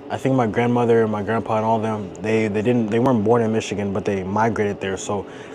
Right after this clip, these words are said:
you know, I'm pretty sure we're from the South, you know what I'm saying, slavery times, enslaved people, that's my background on that side. But I'm also Nigerian, and, you know, sometimes I feel like I have to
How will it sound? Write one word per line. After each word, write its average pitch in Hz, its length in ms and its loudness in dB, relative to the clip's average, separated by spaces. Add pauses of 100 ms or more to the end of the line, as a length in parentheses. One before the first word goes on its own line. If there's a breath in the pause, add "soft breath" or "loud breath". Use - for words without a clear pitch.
(140 loud breath)
you 113 120 0
know, 110 60 0
I'm 110 120 -2
pretty 131 200 4
sure 123 180 2
we're 123 40 6
from 127 140 -2
the 123 80 2
South, - 640 2
you 110 60 -4
know 117 120 2
what 117 60 2
I'm 113 60 -2
saying, 117 260 0
slavery 120 460 4
times, 117 540 0
enslaved 113 480 0
people, 113 260 -2
that's - 260 0
my 117 180 2
background 107 400 -2
on 101 80 -4
that 113 140 -2
side. 117 300 -4 (320 loud breath)
But 113 100 -2
I'm 117 140 2
also 120 240 2
Nigerian, 110 760 4
and, 107 440 -4 (460)
you 120 80 2
know, 123 220 4
sometimes 135 420 0
I 123 80 4
feel 123 220 4
like 120 180 6
I 113 100 4
have 113 280 -2
to 110 440 0